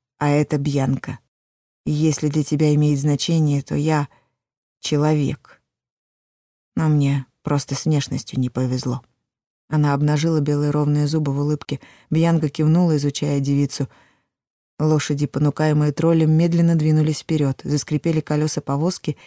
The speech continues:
Девица зажала себе рот рукой и беззвучно заплакала. «Как называется дыра, в которой они тебя взяли?» — поинтересовалась Инеш.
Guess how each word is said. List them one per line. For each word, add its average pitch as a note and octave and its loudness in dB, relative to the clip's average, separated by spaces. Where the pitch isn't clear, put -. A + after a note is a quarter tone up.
Девица F3 2
зажала E3 0
себе D#3+ -2
рот E3 0
рукой E3+ -2
и - -4
беззвучно D#3 -2
заплакала. D3 -4
«Как - -6
называется F3 0
дыра, D#3+ 0
в - -10
которой D#3+ 0
они D3+ 2
тебя D#3 -2
взяли?» — D3+ 0
поинтересовалась C#3+ -2
Инеш. D3 0